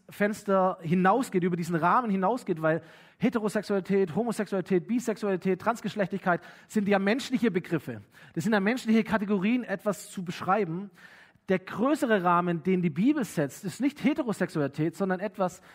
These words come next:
das wir nennen können heilige Sexualität. Und das ist ein Begriff, den ich übernommen habe von Christopher Young. Er ist ein bekennend homosexuell empfindender Nachfolger von Jesus und hat definiert heilige Sexualität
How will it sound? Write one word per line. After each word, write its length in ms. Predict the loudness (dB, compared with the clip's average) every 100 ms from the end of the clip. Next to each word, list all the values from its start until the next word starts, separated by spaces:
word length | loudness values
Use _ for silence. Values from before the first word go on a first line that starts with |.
| -16
das 100 | -4
wir 80 | 0
nennen 260 | 0 0 0
können 320 | 0 0 -4 -10 -20 _ -16 -8 -2
heilige 640 | 0 2 2 0 -6 -10 _ _ _
Sexualität. 880 | -8 -8 -6 -10 -10 -12 -16 -16 -20 -20
Und 60 | -12
das 40 |
ist 80 | 0
ein 100 | 0
Begriff, 260 | 0 0 0
den 140 | 2
ich 80 | 2
übernommen 340 | 0 0 2
habe 160 | 0 -2
von 140 | -4
Christopher 340 | -4 -4 -4 0
Young. 280 | 0 0 0
Er 80 | -4
ist 120 | -4
ein 220 | -6 -6 -10 -20 -20 _
bekennend 500 | -6 0 0 0 -6 -14 _ _
homosexuell 720 | 0 0 0 -2 0 2 2 0
empfindender 600 | -4 -4 -2 -2 -2 0
Nachfolger 500 | -2 -4 -4 -4 -4
von 180 | -6
Jesus 500 | -4 -4 -8 -14 -20 _ -20 -20 -20 -20 _ _ -2
und 140 | 2
hat 140 | 4
definiert 560 | 2 0 2 2 2 -6 _ _ 0
heilige 300 | 0 2 0
Sexualität 800 | 0 -2 -2 -2 0 0 0